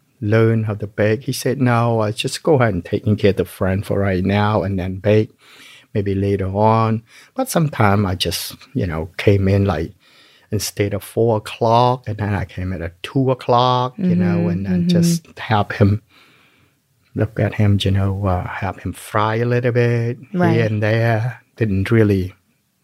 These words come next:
Speaker 1: really know how to bake donut.
Speaker 2: Maybe dip some donuts.
Speaker 1: Dip some donut.
Speaker 2: Right.
Speaker 1: That, that, that's all.
Speaker 2: Right. So in that time period,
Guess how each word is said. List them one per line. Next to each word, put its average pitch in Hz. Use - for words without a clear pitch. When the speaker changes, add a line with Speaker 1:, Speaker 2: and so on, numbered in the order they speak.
Speaker 1:
really 104
know 101
how 95
to 101
bake 90
donut. 92
Speaker 2:
Maybe 175
dip 170
some 170
donuts. 165
Speaker 1:
Dip 123
some 104
donut. 101
Speaker 2:
Right. 160
Speaker 1:
That, -
that, -
that's -
all. 85
Speaker 2:
Right. 175
So 233
in 247
that 254
time 220
period, 185